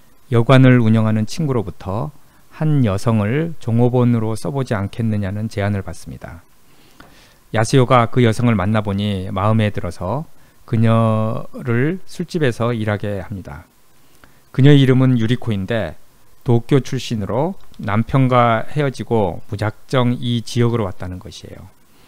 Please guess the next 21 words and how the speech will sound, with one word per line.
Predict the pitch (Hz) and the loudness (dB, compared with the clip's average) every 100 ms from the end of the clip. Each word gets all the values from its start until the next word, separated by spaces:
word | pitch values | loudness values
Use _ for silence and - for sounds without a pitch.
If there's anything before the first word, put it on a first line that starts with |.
| - - - _ - _ - | -20 -20 -20 _ -20 _ -10
당장 | 110 120 127 120 | 0 4 4 6
머무를 | 123 135 131 123 | 6 6 4 0
장소도 | - 110 110 110 101 | 0 -2 -2 -4 -4
없어서 | - 95 110 107 80 - - - | -6 -10 -4 -4 -4 -8 -20 -10
야스요는 | 92 98 120 98 95 139 156 - | -8 -4 -4 -2 -2 -4 -6 -10
자신의 | - 98 120 117 113 110 | -10 -8 -2 0 0 -2
집 | 113 113 - - - | -4 -6 -8 -18 -10
방을 | 98 104 110 | -4 -2 -2
하나 | 113 110 | -2 -4
내주고 | 95 87 - 92 131 147 - | -6 -10 -8 -6 -6 -8 -8
함께 | 151 147 139 | -8 -6 -8
지냅니다. | 98 90 85 - - _ _ _ _ _ _ - _ _ _ _ | -10 -14 -14 -18 -18 _ _ _ _ _ _ -20 _ _ _ _
술집에서 | 190 - 165 147 143 | -14 0 2 4 2
일을 | 117 120 127 | 2 2 2
시작한 | 113 - 120 - 127 120 107 - | 0 -4 -4 -4 -2 0 -2 -4
유리코는 | 110 113 - 104 117 90 85 - | -6 -6 -6 -4 -2 -4 -8 -16
손님들에게 | - 165 151 131 113 117 | -6 -2 -2 -2 -4 -2
무척 | 110 104 - 120 117 | -4 -4 -4 -4 -4
인기가 | - 110 104 127 117 110 | -4 -6 -4 -2 -2 -2
있게 | 110 107 101 | -4 -6 -8
되고 | 87 82 85 135 | -8 -8 -6 -6